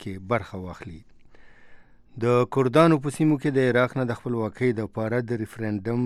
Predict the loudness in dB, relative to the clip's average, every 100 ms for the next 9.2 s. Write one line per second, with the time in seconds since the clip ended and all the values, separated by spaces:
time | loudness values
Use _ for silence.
0 | -2 -6 -4 -2 -2 -4 -8 -6 -6 -8
1 | -6 -4 -2 -4 -4 -6 -6 -10 -6 -2
2 | -2 -4 -16 -20 -20 -20 -18 -12 -4 0
3 | 2 0 -2 -4 -6 -4 -2 -2 -4 -8
4 | -6 -4 -2 -4 -4 -4 -6 -6 -4 -2
5 | -2 -4 -6 -6 -6 -8 -10 -10 -10 -12
6 | -12 -12 -12 -10 -10 -10 -10 -10 -12 -12
7 | -12 -6 -6 -6 -12 -16 -18 -20 -20 -20
8 | -20 -20 -20 -14 -12 -10 -10 -4 0 0
9 | 0